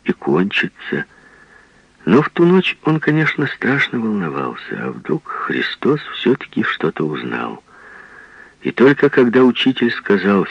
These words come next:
«Сегодня един из вас предаст меня», он успокоился. Раз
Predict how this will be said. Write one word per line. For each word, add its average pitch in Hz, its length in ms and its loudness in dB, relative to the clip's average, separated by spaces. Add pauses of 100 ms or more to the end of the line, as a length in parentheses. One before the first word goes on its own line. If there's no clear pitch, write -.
«Сегодня 104 520 2
един 95 600 0 (160)
из - 240 -6
вас 65 340 -6 (960)
предаст - 540 -4 (120)
меня», - 480 -10 (1500)
он 80 160 -2
успокоился. 67 1000 -8 (800)
Раз 208 220 0